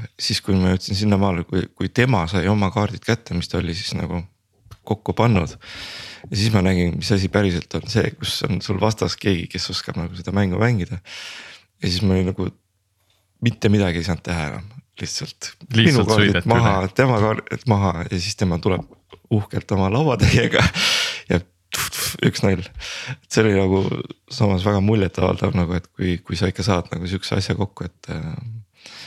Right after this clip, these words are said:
Speaker 1: aga, aga see võlu nagu jäi, et, et seal tõesti on sul võimalik teha nagu väga ägedaid pakke ja, ja katsetada.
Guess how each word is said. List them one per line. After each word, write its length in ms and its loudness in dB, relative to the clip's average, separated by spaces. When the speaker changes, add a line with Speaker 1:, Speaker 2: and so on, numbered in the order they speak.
Speaker 1:
aga, 220 6
aga 260 4
see 80 2
võlu 240 4
nagu 220 4
jäi, 260 2
et, 220 -8
et 560 -4
seal 180 0
tõesti 320 0
on 220 0
sul 160 2
võimalik 480 2
teha 260 4
nagu 220 -2
väga 260 0
ägedaid 340 -4
pakke 360 -4
ja, 100 -8
ja 180 -6
katsetada. 600 -4